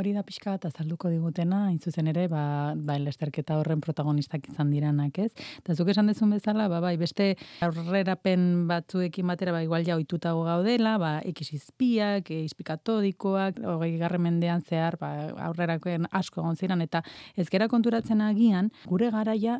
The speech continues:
nanoeskalaren garaia dela, eta dagoeneko kapaza gerala dauzkagun mikroskopioekin nanoeskala hori kontrolatzeko eta,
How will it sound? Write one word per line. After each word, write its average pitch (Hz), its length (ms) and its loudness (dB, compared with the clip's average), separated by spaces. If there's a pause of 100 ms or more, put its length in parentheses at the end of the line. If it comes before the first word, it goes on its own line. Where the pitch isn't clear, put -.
nanoeskalaren 175 960 2
garaia 165 320 -4
dela, 196 320 -4
eta 165 320 -4
dagoeneko 214 720 -2
kapaza 214 560 -4
gerala 208 460 -2
dauzkagun 170 560 -4
mikroskopioekin 185 840 -4 (300)
nanoeskala 185 680 0
hori 196 240 0
kontrolatzeko 170 880 -2
eta, 156 380 -2